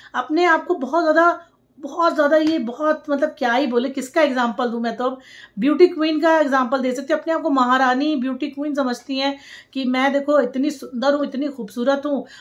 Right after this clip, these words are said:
और ते-, एक सिर्फ तुम्हें ही बाइक चलानी आती है, हमें तो बाइक चलानी नहीं आती है ना, हमें तो गाड़ी चलानी नहीं आती है, ऐसे ही सोचती हो तुम।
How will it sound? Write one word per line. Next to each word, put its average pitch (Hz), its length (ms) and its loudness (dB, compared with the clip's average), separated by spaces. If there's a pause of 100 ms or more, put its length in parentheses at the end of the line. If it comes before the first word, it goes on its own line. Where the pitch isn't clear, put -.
(160)
और 302 80 -2
ते-, 302 260 0
एक 349 260 0
सिर्फ 392 220 0
तुम्हें 349 200 0
ही 392 60 2
बाइक 311 280 4
चलानी 233 340 -2
आती 220 260 -4
है, 320 60 2
हमें 208 240 -2
तो 254 80 -6
बाइक 262 220 0
चलानी 285 380 0
नहीं 349 260 2
आती 254 260 -2
है 302 100 0
ना, 427 80 -2 (600)
हमें 240 240 -2
तो 311 80 -2
गाड़ी 294 260 2
चलानी 311 300 0
नहीं 311 160 -2
आती 269 240 -2
है, 269 80 0
ऐसे 254 120 -2
ही 320 60 -2
सोचती 302 320 -4
हो 277 60 -4
तुम। 269 200 -6